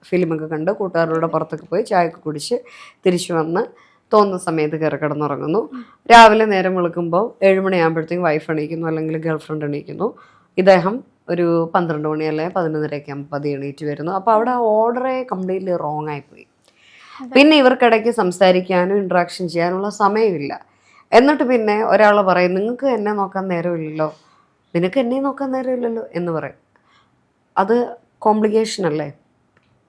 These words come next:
Speaker 2: അതെ.
Speaker 1: അതേസമയം ഒരേപോലെ കാര്യങ്ങൾ മാക്സിമം ചെയ്തു പോവുക എന്നുള്ളതിന് വളരെ പ്രാധാന്യമുണ്ട്, എഫക്റ്റീവായിട്ട്. അതാകുമ്പോഴത്തേക്കും ആ റിലാക്സേഷൻ സമയവും സ്നേഹവും പ്രണയവും, ആ,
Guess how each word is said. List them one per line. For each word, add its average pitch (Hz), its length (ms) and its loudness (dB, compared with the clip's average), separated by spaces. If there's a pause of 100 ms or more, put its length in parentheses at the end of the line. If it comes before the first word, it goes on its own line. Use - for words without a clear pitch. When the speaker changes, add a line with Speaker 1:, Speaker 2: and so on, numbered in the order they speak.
(420)
Speaker 2:
അതെ. 269 120 -12
Speaker 1:
അതേസമയം 196 520 0
ഒരേപോലെ 214 640 2 (540)
കാര്യങ്ങൾ 214 360 8
മാക്സിമം 214 760 2 (540)
ചെയ്തു 240 280 6
പോവുക 226 380 4
എന്നുള്ളതിന് 220 520 0
വളരെ 202 460 0 (180)
പ്രാധാന്യമുണ്ട്, 190 680 0 (960)
എഫക്റ്റീവായിട്ട്. 180 880 -4 (880)
അതാകുമ്പോഴത്തേക്കും 233 760 4 (200)
ആ 208 140 10
റിലാക്സേഷൻ 208 680 2
സമയവും 180 580 -2
സ്നേഹവും 190 560 0
പ്രണയവും, 185 540 0 (500)
ആ, - 80 4